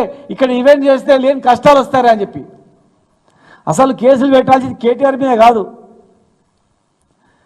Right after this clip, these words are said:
ఈ ప్రభుత్వం మీద వస్తది. ఎందుకంటే కేటీఆర్ గారు ఒక నిర్ణయం కాదు, ఒక మంత్రి అంటే ప్రభుత్వ నిర్ణయం అది. ఒక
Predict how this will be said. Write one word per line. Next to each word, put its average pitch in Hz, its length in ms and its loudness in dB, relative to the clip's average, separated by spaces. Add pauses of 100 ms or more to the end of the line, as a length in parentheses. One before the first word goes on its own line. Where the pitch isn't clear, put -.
(220)
ఈ 208 120 0
ప్రభుత్వం 262 460 0
మీద 269 120 -4
వస్తది. 220 320 -4 (1500)
ఎందుకంటే 220 300 -4
కేటీఆర్ 262 380 0
గారు 262 140 2
ఒక 254 140 -4
నిర్ణయం 247 260 -4
కాదు, 240 160 2
ఒక 214 160 -4
మంత్రి 226 260 -4
అంటే 247 220 0
ప్రభుత్వ 226 460 0
నిర్ణయం 226 300 -2
అది. 123 120 -8 (1000)
ఒక 180 160 0